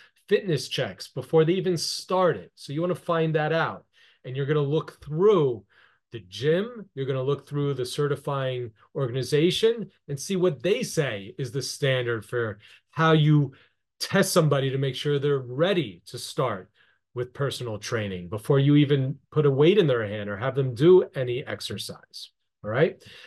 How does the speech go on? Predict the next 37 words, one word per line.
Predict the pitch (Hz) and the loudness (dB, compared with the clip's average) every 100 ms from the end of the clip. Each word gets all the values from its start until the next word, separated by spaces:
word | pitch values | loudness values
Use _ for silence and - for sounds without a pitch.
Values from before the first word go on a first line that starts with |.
| - | -2
You | 147 175 | 4 6
wanna | 214 | 6
find | - 202 185 | 4 4 6
out | 180 175 190 - _ _ _ _ _ _ _ _ - | 6 6 6 2 _ _ _ _ _ _ _ _ -4
if | 165 | 0
the | 170 | 0
trainer | - 180 180 180 | 0 2 4 6
went | 175 180 | 6 6
over | 175 180 | 6 4
the | 170 | 2
goals. | 156 107 156 208 214 123 - - - _ - | -2 0 4 6 6 4 -6 -16 -18 _ -10
What's | 170 185 | -8 -6
the | 208 | -6
person's | - 214 - 214 165 | -2 -2 -2 -4 0
goal? | 190 202 131 | 0 2 0
Why | 117 135 | -2 -2
are | 202 220 | 0 0
they | 196 175 | 0 -2
there? | 123 156 123 - _ _ _ _ 151 | -2 -2 -4 -8 _ _ _ _ -4
Are | 143 | -2
they | 147 | -2
training | 139 165 170 180 190 | -2 -2 0 2 0
because | 156 147 156 135 | -2 -4 -4 -2
they | 143 | -2
wanna | 147 151 | -2 -4
have | 139 | -6
a | |
better | 135 139 | -4 -4
golf | 117 113 123 143 | -6 -6 -6 -8
swing? | - 214 247 254 247 - _ - - | -4 0 0 0 -8 -12 _ -20 -12
Are | 131 | -6
they | 135 | -6
training | 131 - 156 165 165 | -4 2 2 2 0
for | 147 | -2
a | 131 | -4
specific | - 127 160 139 127 | -8 -6 -4 -4 -8
sport? | - - - 151 196 277 226 | -10 -10 -6 0 2 2 -2